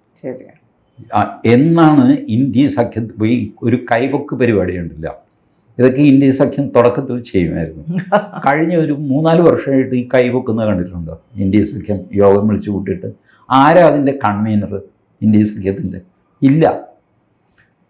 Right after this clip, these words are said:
Speaker 2: ഇന്ത്യ സഖ്യം അങ്ങോട്ടും ഇങ്ങോട്ടും ചീത്ത പറയുന്നത് കണ്ട് ഇപ്പൊ ഡൽഹി തെരഞ്ഞെടുപ്പിൽ.
Speaker 1: ഉം.
Speaker 2: പോട്ടെ, ഡൽഹി തെരഞ്ഞെടുപ്പ് ഡീറ്റെയിൽസിലേക്ക്
Speaker 1: ഉം.
Speaker 2: പോകണ്ട.
Speaker 1: ഉം.
Speaker 2: ഞാൻ basically പറഞ്ഞത്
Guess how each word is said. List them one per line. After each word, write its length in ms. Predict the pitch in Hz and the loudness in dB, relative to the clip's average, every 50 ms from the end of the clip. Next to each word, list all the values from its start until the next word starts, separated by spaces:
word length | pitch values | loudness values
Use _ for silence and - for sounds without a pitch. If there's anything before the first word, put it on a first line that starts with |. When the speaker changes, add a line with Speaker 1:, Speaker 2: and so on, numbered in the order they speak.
| _ _ | _ _
Speaker 2:
ഇന്ത്യ 320 | 127 143 160 170 208 208 | 4 4 6 6 6 6
സഖ്യം 300 | 175 165 185 180 180 180 - 180 - - 139 131 - - - | 6 6 4 2 0 -2 -4 -4 -6 -6 -8 -8 -8 -2 0
അങ്ങോട്ടും 300 | - 127 151 165 - 185 | 2 4 4 4 4 6
ഇങ്ങോട്ടും 300 | 165 160 165 165 160 160 | 6 6 6 4 4 2
ചീത്ത 240 | - 151 143 139 147 | 2 0 2 2 2
പറയുന്നത് 340 | 143 139 143 147 143 120 117 | 4 4 6 6 6 4 4
കണ്ട് 220 | 110 101 90 87 | 2 0 -2 -2
ഇപ്പൊ 180 | 85 87 107 117 | -2 -2 -2 -2
ഡൽഹി 440 | 107 90 101 113 110 104 110 107 104 | -2 0 0 0 2 2 2 2 2
തെരഞ്ഞെടുപ്പിൽ. 480 | 101 92 87 87 82 78 - - 82 82 - - _ _ - | 0 0 0 -2 -4 -6 -8 -10 -12 -12 -14 -20 _ _ -10
Speaker 1:
ഉം. 240 | 196 220 254 269 262 | -8 -6 -4 -2 0
Speaker 2:
പോട്ടെ, 340 | 202 175 - 104 92 - - 117 | 2 2 4 2 2 0 -2 -4
ഡൽഹി 280 | 117 104 101 123 135 135 | -6 -2 0 0 0 2
തെരഞ്ഞെടുപ്പ് 380 | - 120 117 120 113 110 120 117 | 0 -2 -2 -2 -4 -4 -6 -4
ഡീറ്റെയിൽസിലേക്ക് 680 | 113 104 104 104 110 110 104 101 - - 101 87 - | -2 -2 -2 0 -2 -4 -4 -6 -6 -8 -6 -6 -4
Speaker 1:
ഉം. 100 | - 82 | -4 -2
Speaker 2:
പോകണ്ട. 260 | - 90 90 92 92 - - - - _ - | -2 0 0 0 -2 -4 -6 -8 -14 _ -8
Speaker 1:
ഉം. 400 | 170 170 160 151 151 156 165 - | -6 -6 -6 -6 -8 -10 -8 -2
Speaker 2:
ഞാൻ 200 | 254 - - 208 | 2 2 2 2
basically 520 | 190 175 165 165 - 202 - 190 185 180 - | 2 0 0 0 -2 -4 -4 -2 -4 -2 0
പറഞ്ഞത് 400 | 143 123 123 143 139 117 101 101 | 0 0 2 0 0 0 0 -2